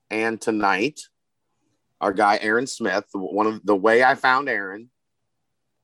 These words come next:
or Aaron found me, he kind of stalked me, if we're, if we're being, if we're keeping it a hundred, as Quad-, Quadri Moore would say, um,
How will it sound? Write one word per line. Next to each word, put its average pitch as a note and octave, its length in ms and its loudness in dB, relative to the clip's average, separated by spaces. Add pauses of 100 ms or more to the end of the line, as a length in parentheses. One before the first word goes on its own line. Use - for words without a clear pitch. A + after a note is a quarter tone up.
or D#2+ 180 -14
Aaron F2+ 260 -6
found F#2+ 280 0
me, E2 140 -6
he E2 140 -10
kind E2+ 200 -2
of E2 60 -10
stalked - 400 -2
me, D2+ 120 -8
if E2 80 -14
we're, D2+ 220 0
if - 280 -18
we're D2+ 100 -4
being, D2+ 360 -4 (560)
if G2 240 -4
we're F#2 100 2
keeping G2 300 4
it F2 100 6
a D#2+ 40 2
hundred, E2+ 400 2
as D2 120 -8
Quad-, D2 340 0
Quadri D2+ 360 -2
Moore D2 240 -10
would D2 120 -8
say, D2+ 220 -4 (720)
um, B2+ 420 2